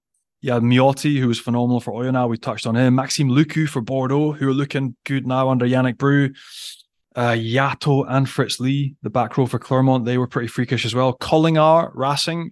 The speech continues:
after a couple of injury-ridden, ridden? Riddled. He wasn't ridden. He was riddled with injury, um, <laughs> for a couple of seasons. Um, but it's old man Cockett. It's Rory Cockett, mate, playing <laughs> against Cast.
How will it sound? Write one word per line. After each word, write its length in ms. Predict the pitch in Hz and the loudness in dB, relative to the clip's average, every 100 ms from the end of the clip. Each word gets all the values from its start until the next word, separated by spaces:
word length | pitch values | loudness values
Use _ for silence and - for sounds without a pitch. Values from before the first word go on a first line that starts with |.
| 127 | -12
after 300 | 123 - 131 | -12 -6 -6
a 60 | |
couple 300 | - 139 139 | -4 -4 -2
of 220 | 135 - _ _ _ _ | -4 -6 _ _ _ _
injury-ridden, 1080 | - 170 151 151 143 135 131 143 147 143 127 - - | -2 0 2 4 4 4 4 4 4 4 2 -2 -2
ridden? 440 | 143 220 233 202 120 | 0 2 2 0 -2
Riddled. 520 | 117 139 131 127 - - _ | 0 2 2 0 -6 -16 _
He 100 | 107 | -6
wasn't 240 | 120 95 | -4 -2
ridden. 260 | 113 101 117 | -4 0 0
He 80 | 110 | 0
was 140 | 110 | 0
riddled 280 | 123 127 110 | 0 0 0
with 120 | 107 | 0
injury, 420 | 104 107 110 123 | -2 -2 -4 -2
um, 520 | - 113 110 107 104 104 _ - | -2 0 2 0 -2 -8 _ -20
<laughs> 320 | - _ _ | -20 _ _
for 80 | - | -2
a 60 | 117 | 0
couple 260 | 135 120 | 0 0
of 60 | 123 | -2
seasons. 500 | 135 123 139 139 139 - | 0 2 2 2 0 -2
Um, 460 | 127 131 127 117 - | 0 2 2 0 0
but 120 | 139 | 0
it's 220 | 135 127 | 0 2
old 220 | 151 175 | 2 2
man 260 | 170 127 113 | 2 2 0
Cockett. 440 | - 156 - - - _ - | -2 -4 -4 -10 -12 _ -16
It's 180 | - - | -10 -2
Rory 220 | 151 139 | 2 2
Cockett, 440 | - 135 135 143 | 2 -2 0 -4
mate, 180 | 117 110 | -4 -6
playing 280 | - 151 156 | -2 0 0
<laughs> 20 | |
against 440 | 143 135 123 107 | 0 0 -2 -4
Cast. 560 | - 113 113 104 - - | -2 -2 0 -2 -6 -8